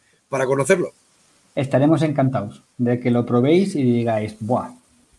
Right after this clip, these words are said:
Speaker 2: van a mejorar esto".
Speaker 1: <laughs> Eso seguro, eso estoy convencido. Muchísimas
Speaker 2: Muchas
Speaker 1: gracias,
Speaker 2: gracias
Speaker 1: que
Speaker 2: a
Speaker 1: tengan muy buena
Speaker 2: vosotros.
Speaker 1: tarde.
Speaker 2: Igualmente,
Speaker 1: Hasta luego,
Speaker 2: Javier.
Speaker 1: Roger.
Speaker 2: Hasta luego.
Speaker 1: Bueno, pues la verdad lo que os decía, eh, y para terminar lo que comentaba, están en,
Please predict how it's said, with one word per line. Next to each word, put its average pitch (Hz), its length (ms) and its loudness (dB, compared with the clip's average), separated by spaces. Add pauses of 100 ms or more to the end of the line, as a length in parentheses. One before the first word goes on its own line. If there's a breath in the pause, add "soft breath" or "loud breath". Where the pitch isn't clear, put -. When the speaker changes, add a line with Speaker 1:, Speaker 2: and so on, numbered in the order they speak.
(220)
Speaker 2:
van 139 220 4
a 151 40 6
mejorar 131 400 2
esto". 104 180 -2
Speaker 1:
<laughs> - 1120 -2
Eso 240 300 -2
seguro, 143 500 4
eso 147 180 0
estoy 160 160 0
convencido. 151 560 2 (380 loud breath)
Muchísimas 175 480 2
Speaker 2:
Muchas 180 160 4
Speaker 1:
gracias, 165 100 6
Speaker 2:
gracias 151 180 8
Speaker 1:
que 123 60 0
Speaker 2:
a - 20 0 (100)
Speaker 1:
tengan 190 180 6
muy 202 160 6
buena 190 200 8
Speaker 2:
vosotros. 160 220 2
Speaker 1:
tarde. 113 240 -2 (480)
Speaker 2:
Igualmente, 139 520 0
Speaker 1:
Hasta 127 140 0
luego, 143 160 4
Speaker 2:
Javier. 127 200 2
Speaker 1:
Roger. - 120 -18 (280)
Speaker 2:
Hasta 120 120 -6
luego. 131 580 0 (1800)
Speaker 1:
Bueno, 135 200 -2
pues 131 120 2
la 120 60 0
verdad 120 180 0
lo 131 60 4
que 120 80 0
os 113 40 -2
decía, 110 300 -4 (160)
eh, 101 220 -10
y 107 60 -10
para 101 160 -8
terminar 113 340 -6
lo 120 100 0
que 120 80 -2
comentaba, 120 340 -4
están 123 240 -2
en, 113 500 -2